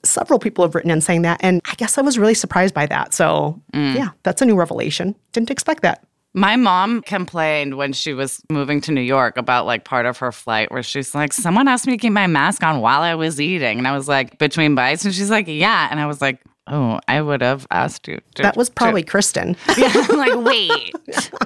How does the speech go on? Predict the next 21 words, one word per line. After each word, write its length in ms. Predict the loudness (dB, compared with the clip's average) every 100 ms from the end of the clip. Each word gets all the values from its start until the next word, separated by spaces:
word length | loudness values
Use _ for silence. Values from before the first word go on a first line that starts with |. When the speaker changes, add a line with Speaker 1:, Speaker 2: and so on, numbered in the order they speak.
| -8 -6 -2
Speaker 2:
You've 260 | 0 0 2
met 240 | 2 2
Kristen 300 | 0 -2 -2
face 220 | 0 -2
to 100 | -2
face. 400 | -4 0 0 0
You 120 | -2 -2
would 120 | 2
recognize 540 | 0 0 0 0 0
her, 80 | -2
right?" 340 | 0 0 -2 -2
<laughs> 1200 | -2 4 2 4 0 0 -2 0 -2 0 -2 -2 -4 -2 -4 -2 -6 -6 -14 -12 -10 -12 -14 -16 _ -2
Speaker 1:
And 140 | 2 4
then 320 | 4 2 2
as 140 | 0
far 180 | 2 2
as 140 | 2 0
what 240 | 0 0
was 140 | 0
pure 240 | -2 0 0
torture, 760 | 2 0 0 0 2 2 -2